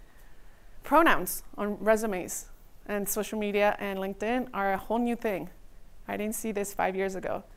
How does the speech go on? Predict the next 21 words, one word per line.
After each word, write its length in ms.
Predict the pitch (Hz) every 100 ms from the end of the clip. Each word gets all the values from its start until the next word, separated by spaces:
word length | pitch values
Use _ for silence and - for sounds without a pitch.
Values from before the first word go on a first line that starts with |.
| -
So 140 | - 196
pronouns 720 | - 226 247 262 277 302 311
now 440 | 240 240 277 302
on 360 | - 202 196 185
binary 480 | 196 196 214 208 208
and 80 | 196
non-binary 680 | 185 196 208 220 226 254 254 - - -
folks 440 | - 269 277 - -
are 320 | 202 196 196 196 190
really 280 | 208 208 208 - - - -
coming, 420 | 208 202 202 196 - - - - - -
uh, 380 | 196 190 190 - 196 - - -
up. 260 | 220 262 - - - - - - -
Project 380 | 240 240 269
Include, 500 | 254 247 254 277 294 254 -
uh, 320 | 208 202 196 190 208
the 100 | 208
nonprofit 600 | 202 196 202 214 208 196 196 202 196
that 260 | 196 190 - -
Ellen 220 | 202 202 196
Pao 280 | 196 196